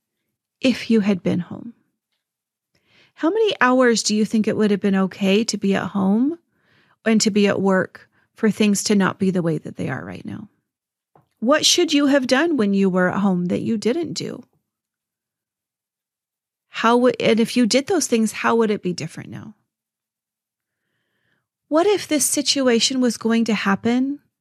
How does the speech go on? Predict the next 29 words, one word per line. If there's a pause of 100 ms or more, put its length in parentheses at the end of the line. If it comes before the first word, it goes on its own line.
(120)
whether
you
worked
outside
of
your
home, (500)
you
worked
inside
of
your
home, (540)
or
you
didn't
work
at
all? (600)
And
you
spent (100)
all
your
hours (100)
focused
on
this
child